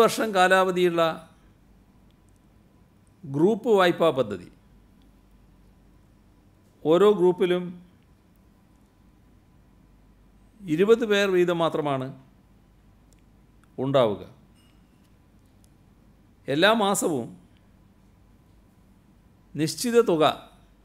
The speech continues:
എല്ലാവരും അടക്കണം. നാല് മാസങ്ങൾക്ക് ശേഷം ആവശ്യക്കാർക്ക്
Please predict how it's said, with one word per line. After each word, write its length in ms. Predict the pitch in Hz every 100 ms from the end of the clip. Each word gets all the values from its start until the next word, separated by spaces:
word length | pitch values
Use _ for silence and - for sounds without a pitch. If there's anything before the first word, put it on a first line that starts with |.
| _ _ _ _ _ _ _ _ _ _ _ -
എല്ലാവരും 460 | 156 175 170 156 143
അടക്കണം. 340 | 123 110 98 - _ _ _ _ _ _ _ _ _ _ _ _ _ _ _ _ _ _ _ -
നാല് 280 | 135 170 233 208
മാസങ്ങൾക്ക് 520 | 202 220 202 196 190 160
ശേഷം 300 | 143 110 92 - _ _ _ _ _ _ _ _ _ _ _ _ _ _ _ _ _ _ _ _ 139
ആവശ്യക്കാർക്ക് 800 | 160 185 214 190 170 151 175